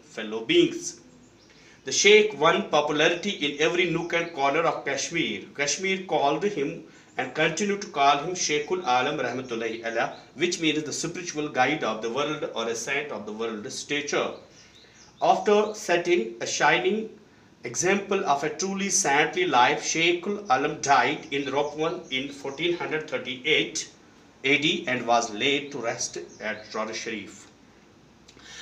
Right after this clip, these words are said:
Now, dear students, we are learning about the Sheikhul Alam, who is the, who is the saint of this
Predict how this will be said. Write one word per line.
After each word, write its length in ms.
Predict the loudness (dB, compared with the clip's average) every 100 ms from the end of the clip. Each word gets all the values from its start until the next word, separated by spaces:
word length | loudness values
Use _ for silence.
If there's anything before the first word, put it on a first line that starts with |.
| -8
Now, 160 | 2 4
dear 160 | 4 4
students, 500 | 2 2 2 2 2
we 140 | 4
are 80 | 6
learning 320 | 6 4 2
about 240 | 2 0 0
the 60 |
Sheikhul 400 | 0 0 0 -2
Alam, 380 | 0 2 2 -4
who 160 | -6 -6
is 200 | -6 -6
the, 400 | -4 -2 -2 -6 -14 -20 -20 -20 -20 -20 -20 -20 -20 -20 -8
who 80 |
is 80 | -4
the 100 | -2
saint 480 | 0 4 4 4 0 -8 -20 -20 _ 2
of 320 | 4 4 0
this 360 | -2 -2 -4